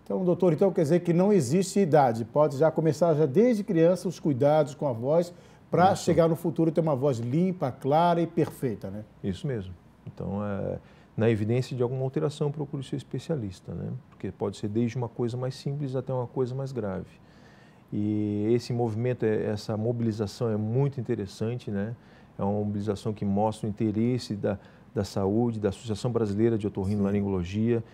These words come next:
Speaker 2: e da Sociedade Brasileira de Cirurgia de Cabeça e Pescoço na intenção de participar de uma maneira positiva, é, no cuidado e manutenção da saúde da população, né? Então, é, é muito bonito ver esses profissionais de saúde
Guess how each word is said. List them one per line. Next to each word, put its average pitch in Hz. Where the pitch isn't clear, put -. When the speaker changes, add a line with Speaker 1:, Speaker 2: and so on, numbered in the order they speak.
Speaker 2:
e -
da 95
Sociedade 104
Brasileira 104
de 98
Cirurgia 104
de -
Cabeça 101
e -
Pescoço -
na 104
intenção 110
de 107
participar 110
de 110
uma 104
maneira 104
positiva, 147
é, 110
no 107
cuidado 110
e 113
manutenção 107
da 104
saúde 104
da 110
população, 117
né? 95
Então, 117
é, 101
é 104
muito 120
bonito 120
ver 113
esses 113
profissionais 110
de -
saúde 113